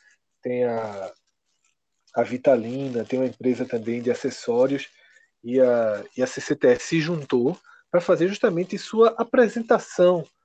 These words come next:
na capital, né? Vai ficar até o final de fevereiro com esse espaço muito legal no Rio Mar. E aí também tem as lojas em Gravatá, tem loja em Alagoas também, viu, Rafa? A turma de, não tem em Maceió,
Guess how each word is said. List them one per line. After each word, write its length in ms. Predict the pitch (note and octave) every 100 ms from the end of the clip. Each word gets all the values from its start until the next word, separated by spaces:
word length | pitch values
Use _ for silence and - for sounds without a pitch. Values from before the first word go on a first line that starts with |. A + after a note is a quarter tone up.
| _ _
na 100 | C3
capital, 600 | B2 C#3 - - A2+ G2+
né? 80 | G#2+
Vai 120 | B2+
ficar 200 | C3 -
até 160 | A#2+ C#3+
o 20 |
final 240 | - C#3+ C#3
de 80 |
fevereiro 560 | C3 C3+ C3 A2+ A#2 B2
com 80 | C3
esse 120 | -
espaço 500 | - - G#2+ G#2+ A#2+
muito 180 | C3 D#3+
legal 320 | B2+ A2 G#2+
no 80 | G#2+
Rio 140 | C3+
Mar. 340 | B2+ A2+ D3+ - _ _ _ _ -
E 120 | A3
aí 120 | -
também 260 | C#4+ F#3+ D#3+
tem 140 | E3+
as 140 | D3
lojas 380 | B2+ B2+ B2 A#2
em 40 | B2+
Gravatá, 720 | C3 B2+ A#2 A#2+ A#2 A#2 - _ _ -
tem 120 | D#4+
loja 220 | C4+ C4
em 40 |
Alagoas 380 | C#4 D4 F3+ F#3
também, 300 | G#3 E3 D#3+
viu, 120 | A3+
Rafa? 360 | G3 C3 - G#2+ _ _ _ _ -
A 80 | A3
turma 400 | - A3 A3 G3+
de, 300 | F#3+ E3 D3
não 140 | A3
tem 180 | G#3+ A#3
em 20 |
Maceió, 680 | C4 C#4 D#4+ D4 G#3 C3